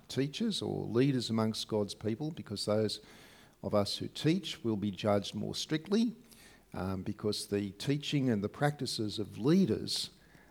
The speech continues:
um, becomes an example, uh, that others follow.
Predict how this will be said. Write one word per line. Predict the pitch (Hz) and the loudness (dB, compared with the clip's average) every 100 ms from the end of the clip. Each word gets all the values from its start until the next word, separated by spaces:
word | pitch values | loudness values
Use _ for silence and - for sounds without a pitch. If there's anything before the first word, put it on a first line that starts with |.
| _ - | _ -4
um, | 98 104 | -2 -2
becomes | 101 - 110 101 | -2 0 0 0
an | 101 | -2
example, | 98 - 110 107 101 104 101 107 - - | -2 0 0 0 -2 -6 -8 -12 -12 -6
uh, | 98 98 | -4 -4
that | - - | -6 -2
others | 104 98 95 | 0 0 -2
follow. | - 120 120 107 95 | -4 -2 0 0 -2